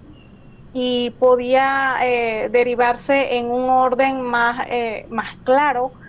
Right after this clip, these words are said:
para las naciones nacientes. Estados Unidos conservó este esquema de la federación. Actualmente hay algunos países de Latinoamérica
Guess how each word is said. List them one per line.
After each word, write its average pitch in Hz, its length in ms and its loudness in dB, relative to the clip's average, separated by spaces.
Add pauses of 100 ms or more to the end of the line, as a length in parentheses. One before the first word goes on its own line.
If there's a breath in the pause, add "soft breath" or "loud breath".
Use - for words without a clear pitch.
(180 loud breath)
para 226 240 0
las 220 220 -6
naciones 240 640 0
nacientes. 254 680 -2 (340 loud breath)
Estados 254 360 0
Unidos 277 440 -4
conservó 254 920 0
este 226 420 -6
esquema 233 540 -2
de 220 80 -2
la 208 120 0
federación. 220 600 -4 (520 loud breath)
Actualmente 254 800 0
hay 226 200 -2
algunos 254 440 -2
países 269 520 0
de 269 100 4
Latinoamérica 247 1080 -2